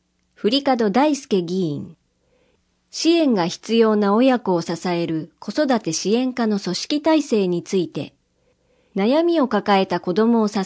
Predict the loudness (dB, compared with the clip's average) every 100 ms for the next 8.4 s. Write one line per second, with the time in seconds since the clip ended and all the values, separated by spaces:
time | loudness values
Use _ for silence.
0 | -2 -2 -2 -4 -8 _ _ -18 -10 0
1 | 2 2 0 0 0 0 0 2 4 2
2 | 0 -2 -2 -4 -2 -2 0 0 0 0
3 | -2 -2 -6 -12 _ _ _ _ _ _
4 | _ _ _ -10 -2 2 2 2 0 -4
5 | -4 2 4 4 2 4 4 2 0 -2
6 | -2 -4 -6 0 2 4 4 2 2 0
7 | 0 2 2 2 2 0 0 0 2 4
8 | 2 0 -8 -12